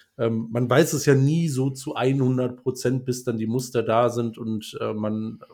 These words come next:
halt das halt auch in der Hand gehabt hat, wie fühlt sich der Stoff an und so weiter und so fort, wie sieht der Stick aus, äh, äh, äh, und so weiter und so fort. Aber, ähm, es war durchweg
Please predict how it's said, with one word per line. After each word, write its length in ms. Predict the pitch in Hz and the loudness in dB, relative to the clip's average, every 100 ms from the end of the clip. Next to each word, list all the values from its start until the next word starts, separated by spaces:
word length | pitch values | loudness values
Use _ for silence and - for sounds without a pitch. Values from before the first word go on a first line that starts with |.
| - | -12
halt 240 | 107 107 | -12 -6
das 160 | 110 127 | -4 0
halt 160 | 117 | 0
auch 120 | - | -2
in 60 | 113 | -4
der 140 | 101 98 | -4 -2
Hand 200 | 131 127 | -4 -2
gehabt 340 | 107 104 _ | -2 -2 _
hat, 140 | 104 - | -6 -4
wie 100 | 117 | -14
fühlt 200 | - 110 | -14 -16
sich 160 | - - | -16 -12
der 120 | 113 | -12
Stoff 320 | - 107 - | -10 -12 -10
an 180 | 101 98 | -12 -10
und 160 | 104 - | -12 -12
so 160 | 101 | -8
weiter 320 | 98 98 - | -6 -6 -8
und 80 | 98 | -14
so 100 | - | -16
fort, 440 | 98 110 107 104 - | -8 -4 -2 -2 -6
wie 60 | |
sieht 220 | 101 104 107 | -8 -6 -6
der 100 | 101 | -6
Stick 460 | - - 120 - | -8 -8 -8 -6
aus, 520 | 101 101 104 104 - - | -4 -2 0 -2 -6 -8
äh, 240 | 104 101 101 - - - _ | -4 -4 -6 -12 -20 -20 _
äh, 580 | 110 104 104 - 107 104 | 0 2 0 -2 0 0
äh, 60 | 101 _ _ _ | -2 _ _ _
und 160 | 127 | 0
so 220 | 127 123 110 | 0 0 4
weiter 320 | 110 120 120 | 4 4 0
und 120 | 113 | -2
so 120 | 110 | -4
fort. 420 | 110 - 113 120 - | -8 2 2 2 0
Aber, 340 | 107 104 110 | 0 0 0
ähm, 560 | 110 104 104 104 113 135 - | 0 0 -2 -6 -10 -16 -12
es 200 | 104 - | -12 -2
war 240 | 107 110 107 _ | 0 0 -4 _
durchweg 600 | 117 127 - 117 - | -4 -4 -4 -6 -6